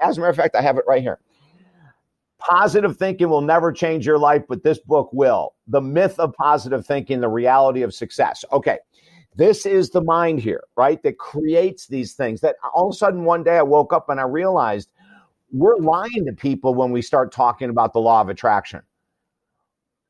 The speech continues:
That's a lie. I don't care what you put out into the universe.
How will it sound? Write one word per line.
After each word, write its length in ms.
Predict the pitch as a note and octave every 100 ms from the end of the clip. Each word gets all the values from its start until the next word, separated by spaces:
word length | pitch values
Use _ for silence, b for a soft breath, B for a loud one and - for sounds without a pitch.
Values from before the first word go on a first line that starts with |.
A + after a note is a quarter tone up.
| _ _
That's 220 | G3 G3+
a 60 | G#3
lie. 540 | F3 G3+ G3+ B2 - _ _ _ _ _ _ _ _ _ _ _
I 140 | D#3 A3
don't 160 | A#3+
care 180 | G#3 F3+
what 180 | E3 E3+
you 80 | D3+
put 200 | E3+ E3
out 140 | D3+
into 200 | C#3 D#3
the 80 | C3+
universe. 520 | C#3+ C#3+ D#3 F#3